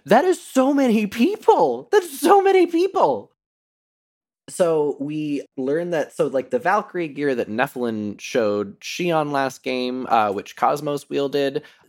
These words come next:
so Vector, Vector already has that built. We learn that, uh, Cosmos herself is a Gnosist worst case scenario failsafe,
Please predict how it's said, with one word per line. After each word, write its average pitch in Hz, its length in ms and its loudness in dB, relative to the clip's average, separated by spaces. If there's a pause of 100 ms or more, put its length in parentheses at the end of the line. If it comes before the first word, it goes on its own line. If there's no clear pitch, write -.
so 113 80 -10
Vector, 143 480 -2
Vector 160 380 2
already 127 240 0
has 120 240 -2
that 107 280 -2
built. 131 300 0 (220)
We 120 200 0
learn 131 640 -2 (140)
that, 110 280 0
uh, 110 140 2
Cosmos 175 460 -2
herself 120 500 -2 (280)
is 117 360 0
a 117 180 0
Gnosist 110 600 -2
worst 110 340 -4
case 143 240 -4
scenario 117 460 -2
failsafe, 160 680 -4